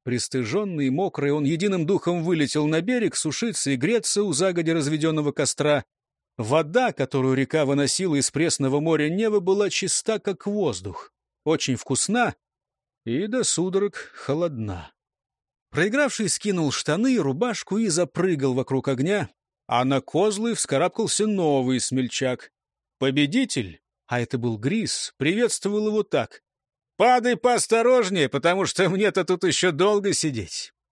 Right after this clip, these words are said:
Длинные ноги Гриса свисали почти до самой воды.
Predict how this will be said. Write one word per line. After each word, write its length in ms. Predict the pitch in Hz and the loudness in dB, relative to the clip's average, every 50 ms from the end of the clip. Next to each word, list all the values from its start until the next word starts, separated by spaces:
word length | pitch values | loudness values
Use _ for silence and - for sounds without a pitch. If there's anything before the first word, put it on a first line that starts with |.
| _ _ _ _ _ _ - | _ _ _ _ _ _ -12
Длинные 540 | 113 110 127 143 160 160 156 151 147 143 | -6 -2 -2 0 0 0 0 0 0 0
ноги 300 | 143 156 160 156 139 143 | 2 0 0 0 0 0
Гриса 360 | 135 127 139 170 160 - 151 139 | 0 0 0 0 0 -2 -2 -2
свисали 500 | - - 143 - - 160 160 156 151 143 | -2 -2 -2 -2 0 0 0 0 0 0
почти 320 | - 147 131 - - 156 | -2 -2 -2 -2 -2 -2
до 120 | 143 147 | 0 0
самой 320 | 123 - 160 156 151 147 139 | 0 0 0 0 0 0 2
воды. 440 | 139 143 147 170 202 156 107 92 | 2 0 0 0 -2 -2 -2 -4